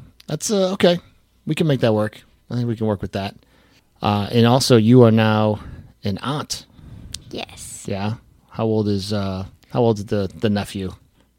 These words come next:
Speaker 2: Ten months,
Speaker 1: Ten
Speaker 2: right?
Speaker 1: months, I think is correct.
Speaker 2: Yeah, ten
Speaker 1: Yeah.
Speaker 2: or eleven months.
Speaker 1: Yeah, little baby Theo. He's awesome. Can't wait to see him. He's, he's coming over. He's coming over soon.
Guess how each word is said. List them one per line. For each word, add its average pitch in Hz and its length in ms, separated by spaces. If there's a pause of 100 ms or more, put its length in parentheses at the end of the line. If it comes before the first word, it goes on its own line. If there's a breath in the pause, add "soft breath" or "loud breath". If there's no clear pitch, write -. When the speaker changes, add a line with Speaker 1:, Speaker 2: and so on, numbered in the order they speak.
Speaker 2:
Ten 240 260
months, - 460
Speaker 1:
Ten 120 160
Speaker 2:
right? 120 60
Speaker 1:
months, 143 260
I 101 80
think 107 180
is 101 80
correct. 113 400
Speaker 2:
Yeah, 254 160
ten 269 220
Speaker 1:
Yeah. 277 120
Speaker 2:
or - 20
eleven 226 260
months. 202 340
Speaker 1:
Yeah, 131 200
little 117 180
baby 117 240
Theo. 113 340
He's 92 200
awesome. 104 440 (280)
Can't 110 180
wait 101 140
to 107 80
see 101 180
him. 95 160
He's, 98 400
he's 120 160
coming 120 240
over. 104 280 (180)
He's - 80
coming 117 180
over 107 160
soon. 98 380